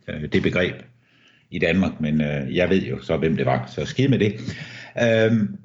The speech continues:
tre hundrede tres graders seo, det handler om, at i, i de gode gamle dage, da vi alle sammen var kobolder og havde sexløbere,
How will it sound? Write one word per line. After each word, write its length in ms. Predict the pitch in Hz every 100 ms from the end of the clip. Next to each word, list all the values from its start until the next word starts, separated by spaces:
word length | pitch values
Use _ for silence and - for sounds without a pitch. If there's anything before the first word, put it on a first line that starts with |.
| -
tre 120 | -
hundrede 220 | 226 190 -
tres 180 | 190
graders 280 | 190 107 95
seo, 300 | - 104 123 127 - _ -
det 100 | 147
handler 260 | 131 156 151
om, 240 | 120 113 -
at 320 | 90 92 - - _ -
i, 260 | 120 120
i 40 | 123
de 100 | 107
gode 260 | 127 143
gamle 300 | - 95 240
dage, 260 | 101 87 98
da 160 | 95 76
vi 120 | 87
alle 180 | 101 107
sammen 180 | 90
var 80 | 71
kobolder 520 | 71 - 87 101 -
og 180 | 76 73
havde 140 | 80 78
sexløbere, 680 | 104 104 87 80 73 69